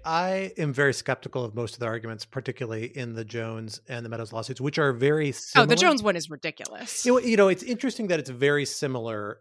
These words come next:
Speaker 1: to the Meadows lawsuits, and I suspect we're gonna see more that look very similar. They're basically presenting the same architecture of arguments. They trade out that Jones is a, you know,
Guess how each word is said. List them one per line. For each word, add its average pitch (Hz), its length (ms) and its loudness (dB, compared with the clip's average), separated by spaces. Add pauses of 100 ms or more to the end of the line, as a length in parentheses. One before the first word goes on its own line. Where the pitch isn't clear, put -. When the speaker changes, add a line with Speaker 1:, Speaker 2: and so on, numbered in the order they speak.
(120)
Speaker 1:
to 131 500 -2
the 113 80 -6
Meadows 110 240 -4
lawsuits, 104 360 -10
and 131 60 -6
I 139 60 -4
suspect 160 420 -2
we're 143 80 -6
gonna 135 120 -2
see 131 140 -6
more 117 300 -6
that 104 140 -8
look 110 240 -14
very 113 160 -12
similar. - 340 -12
They're 131 100 -4
basically 156 340 2
presenting 117 360 -2
the 107 60 -6
same 120 260 -4
architecture 113 480 -10
of 110 80 -10
arguments. 104 440 -10
They 123 100 -12
trade 123 300 -6
out 117 180 -4
that 113 140 -12
Jones 110 360 -10
is 104 160 -12
a, 101 280 -8 (360)
you 127 80 -12
know, 107 200 -10